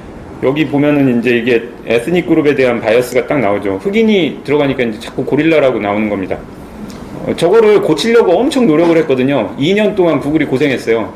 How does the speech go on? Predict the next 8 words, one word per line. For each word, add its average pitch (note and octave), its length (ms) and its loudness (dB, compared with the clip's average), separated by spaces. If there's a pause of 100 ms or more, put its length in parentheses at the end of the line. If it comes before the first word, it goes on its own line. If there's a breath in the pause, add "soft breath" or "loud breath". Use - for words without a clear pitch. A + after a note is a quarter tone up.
(200)
못 A#2+ 180 -2
고쳤어요. A#2 600 0
그래서 C3 480 0 (440 loud breath)
어떤 E3+ 320 0
해결책을 F3+ 460 2
쓰냐면 C3+ 840 0
그 E3 220 2
구글 C#3 640 0